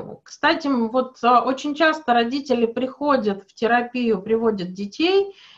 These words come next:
именно с того, что, а, из-за того, что, а, то есть ребенок много чего может, но он ничего не делает.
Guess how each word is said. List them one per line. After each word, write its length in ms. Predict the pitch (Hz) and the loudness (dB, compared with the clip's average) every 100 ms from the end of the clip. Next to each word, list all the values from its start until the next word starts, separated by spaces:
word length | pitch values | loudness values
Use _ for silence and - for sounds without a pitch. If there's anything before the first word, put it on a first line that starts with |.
| - | -4
именно 500 | 285 349 349 339 302 | -2 0 2 2 0
с 140 | - | -2
того, 360 | - 262 294 320 | 0 0 4 0
что, 640 | 320 - 285 294 294 277 _ _ _ | 0 -2 2 4 4 2 _ _ _
а, 180 | 220 214 - | -2 -2 -2
из-за 240 | 233 247 | -4 -2
того, 320 | 254 269 339 | 0 4 4
что, 600 | 339 - 254 285 277 - - _ _ _ _ _ _ _ - - | 2 -2 2 4 2 0 -10 _ _ _ _ _ _ _ -20 -10
а, 800 | 196 185 180 175 170 165 165 - _ _ | -6 -2 0 2 2 2 0 -6 _ _
то 80 | 262 | -8
есть 140 | 262 | -4
ребенок 440 | 294 277 370 320 311 | -2 2 4 2 2
много 420 | 285 370 381 285 | 2 4 4 2
чего 240 | - 262 269 | -6 -4 0
может, 600 | 311 349 233 190 160 _ _ _ _ _ _ _ - | 2 4 2 -2 -8 _ _ _ _ _ _ _ -2
но 120 | 220 | 2
он 120 | 277 | 4
ничего 340 | 285 294 311 320 | 4 2 0 2
не 180 | 294 226 | 2 2
делает. 520 | 302 311 220 170 | 4 4 4 0